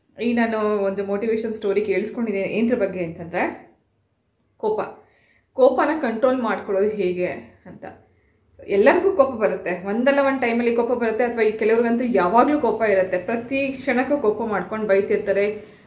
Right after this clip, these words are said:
ಅಥವಾ ಕೋಪದಲ್ಲಿ ಏನೇನೆಲ್ಲ ಆಗೋಗುತ್ತೆ. ಪ್ರಾಣ ಕಳ್ಕೊಳ್ಳೋಂಥ ಸ್ಥಿತಿಗೆ ಬರ್ತಾರೆ, ಮನೇಲಿ ಇರೋಂಥ ವಸ್ತುಗಳನ್ನ ಹೊಡೆದಾಕ್ತಾರೆ. ಎಷ್ಟು ಒಂದು ಮಟ್ಟಕ್ಕೆ ಕೋಪ ಇರುತ್ತೆ ಅಂತಂದ್ರೆ ಅವ್ರನ್ನ ಯಾರು control ಮಾಡಕ್ಕೆ ಸಾಧ್ಯ ಇಲ್ಲ,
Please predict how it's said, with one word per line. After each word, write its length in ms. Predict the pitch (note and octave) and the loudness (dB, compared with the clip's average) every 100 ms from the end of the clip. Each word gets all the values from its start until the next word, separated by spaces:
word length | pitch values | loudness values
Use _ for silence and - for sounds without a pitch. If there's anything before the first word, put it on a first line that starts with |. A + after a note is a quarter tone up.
| - | -16
ಅಥವಾ 440 | G#3+ A#3 A#3 A#3 A#3 | -2 2 2 2 2
ಕೋಪದಲ್ಲಿ 640 | C4 C4 D#4 C4+ B3+ G3+ | 2 4 2 0 -2 -2
ಏನೇನೆಲ್ಲ 360 | A#3 D4 C#4 C4 | -2 0 0 0
ಆಗೋಗುತ್ತೆ. 440 | G#3 G3+ F#3 F#3 - - _ _ - | -2 -2 -4 -6 -14 -20 _ _ -8
ಪ್ರಾಣ 220 | F#3+ G3 G3+ | -4 -4 -2
ಕಳ್ಕೊಳ್ಳೋಂಥ 480 | G3+ G3 G3+ G#3 A3+ | -4 -2 -2 -4 -10
ಸ್ಥಿತಿಗೆ 360 | - - F#3 | -12 -6 -2
ಬರ್ತಾರೆ, 320 | F#3+ F#3 F#3 | -2 -4 -6
ಮನೇಲಿ 340 | F#3 F3+ G3 G3+ | -6 -4 0 2
ಇರೋಂಥ 260 | G3+ G3+ | 2 0
ವಸ್ತುಗಳನ್ನ 580 | G3+ F3+ F3+ G#3 F#3+ G3+ | -4 -6 -6 -4 -4 -4
ಹೊಡೆದಾಕ್ತಾರೆ. 920 | G#3+ F#3 F3+ F#3 - F#3+ F#3+ F#3+ - _ _ _ - | -4 -4 -2 -4 -4 -2 -2 -4 -20 _ _ _ -4
ಎಷ್ಟು 540 | A#3 B3 B3 - G4+ | 2 2 0 0 2
ಒಂದು 460 | F4 - B3+ A#3+ A#3+ | 4 2 0 0 2
ಮಟ್ಟಕ್ಕೆ 480 | A3+ A3 C#4+ - C#4+ | 0 0 -2 -2 -2
ಕೋಪ 260 | A#3+ A#3 | 2 2
ಇರುತ್ತೆ 400 | B3+ A3 A3+ A3+ | 4 4 2 -4
ಅಂತಂದ್ರೆ 340 | F#3 G3 F3 A#3 | -6 -6 -4 0
ಅವ್ರನ್ನ 240 | A#3 G#3+ A3 | 0 0 0
ಯಾರು 360 | G3+ A3+ F4 | 2 4 4
control 360 | A3 G#3+ C#4+ C#4+ | 2 4 4 4
ಮಾಡಕ್ಕೆ 340 | B3+ A#3+ C#4+ | 2 0 0
ಸಾಧ್ಯ 420 | C#4 G#3+ G3+ G#3+ | 0 -2 -2 0
ಇಲ್ಲ, 180 | G#3+ G#3 | 2 2